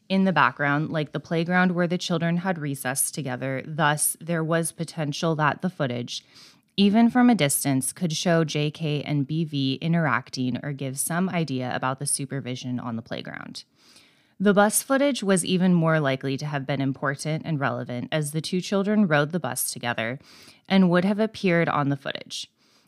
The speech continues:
Additionally, the court felt that J K had not had a chance to examine the destroyed evidence further because the trial court's opinion.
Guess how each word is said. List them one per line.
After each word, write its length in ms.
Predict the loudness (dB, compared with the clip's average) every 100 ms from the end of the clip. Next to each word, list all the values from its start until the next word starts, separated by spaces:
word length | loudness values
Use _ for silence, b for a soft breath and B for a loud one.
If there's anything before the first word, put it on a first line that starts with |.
| b
Additionally, 600 | 0 2 4 6 6 6
the 100 | 4
court 320 | 0 0 0 0
felt 240 | 0 2
that 180 | 0 0
J 260 | -2 -2
K 400 | -4 -4 -2 -2 -4
had 200 | -4 0
not 360 | 0 0 -2
had 160 | -4 -2
a 60 | -2
chance 440 | -2 -2 -2 -4
to 160 | -4 -4
examine 560 | -4 -2 0 2 0
the 80 | -2
destroyed 560 | -4 -4 -4 -4 -4 -4
evidence 540 | -4 -2 -4 -2 -4
further 520 | -2 -2 -2 -4 -8 -6
because 420 | -8 -4 -4 -4
the 120 | -8
trial 380 | -14 -6 -4 -4
court's 380 | -6 -10 -10 -14
opinion. 560 | -16 -14 -12 -12 -12